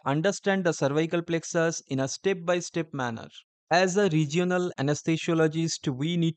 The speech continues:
to remember four plexuses by heart. These are cervical plexus,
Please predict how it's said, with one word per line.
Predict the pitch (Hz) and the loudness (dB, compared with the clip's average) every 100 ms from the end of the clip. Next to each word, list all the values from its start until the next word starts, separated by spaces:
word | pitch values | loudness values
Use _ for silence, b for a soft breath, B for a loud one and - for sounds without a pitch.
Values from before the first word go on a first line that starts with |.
| - | -2
to | |
remember | 165 127 135 143 143 147 143 | -2 2 2 2 4 2 2
four | - 165 170 175 - | -2 0 2 2 0
plexuses | 139 - - 147 147 143 - 123 | -4 -4 -6 -2 -2 -2 -4 -6
by | 123 127 | -4 -2
heart. | 120 131 127 101 - - _ _ _ - | 0 4 4 4 -6 -20 _ _ _ -2
These | 151 196 143 | 2 4 6
are | 139 220 - _ _ _ _ | 6 4 -4 _ _ _ _
cervical | - 135 139 151 165 | -4 0 2 2 0
plexus, | 160 160 - 180 208 - | 0 -2 -2 -6 -6 -10